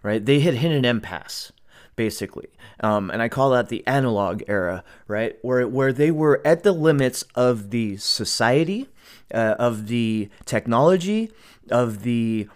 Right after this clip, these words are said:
manufacturing capability, of the, uh, world birthing opportunity, right? They were at the end of it. They had hit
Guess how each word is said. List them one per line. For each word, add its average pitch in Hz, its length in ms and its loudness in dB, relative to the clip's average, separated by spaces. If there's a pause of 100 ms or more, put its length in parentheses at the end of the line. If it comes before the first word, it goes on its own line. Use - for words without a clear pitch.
(180)
manufacturing 135 920 0
capability, 196 840 2 (260)
of 110 380 0
the, 113 480 -2 (120)
uh, 104 220 -2
world 160 720 6
birthing 175 800 2
opportunity, 185 800 -2 (240)
right? 120 180 0
They 139 120 2
were 131 180 2
at 156 140 2
the 185 160 -4
end 143 200 4
of 101 140 0
it. 82 120 -8
They 117 120 2
had 113 80 0
hit 160 340 -2